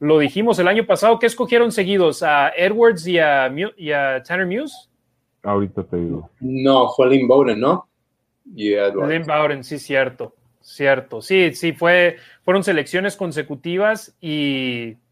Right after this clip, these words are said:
Speaker 1: no les fue tan bien el año pasado con la tercera ronda, con la excepción de Edwards, que estuvo un poco lesionado. Así que ya veremos.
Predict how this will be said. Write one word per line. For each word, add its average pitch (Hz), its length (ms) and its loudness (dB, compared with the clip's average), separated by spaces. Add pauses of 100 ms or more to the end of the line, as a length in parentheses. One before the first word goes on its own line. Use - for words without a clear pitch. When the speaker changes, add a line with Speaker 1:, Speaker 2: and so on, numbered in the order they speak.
(140)
Speaker 1:
no 147 280 -2
les 175 180 -2
fue 175 160 -2
tan 147 240 -4
bien 156 180 -2
el 175 120 -2
año 160 180 -4
pasado 151 540 0 (220)
con 151 120 -6
la 135 140 -2
tercera 151 340 0
ronda, 165 240 -2
con 160 140 -6
la 143 40 0
excepción 135 440 -6
de 156 160 4
Edwards, 170 320 0
que 151 80 -6
estuvo 160 200 -6
un 156 100 -8
poco 170 200 -4
lesionado. 156 680 -2 (360)
Así 139 240 -14
que 151 240 -2
ya 139 340 -2 (240)
veremos. 143 960 -4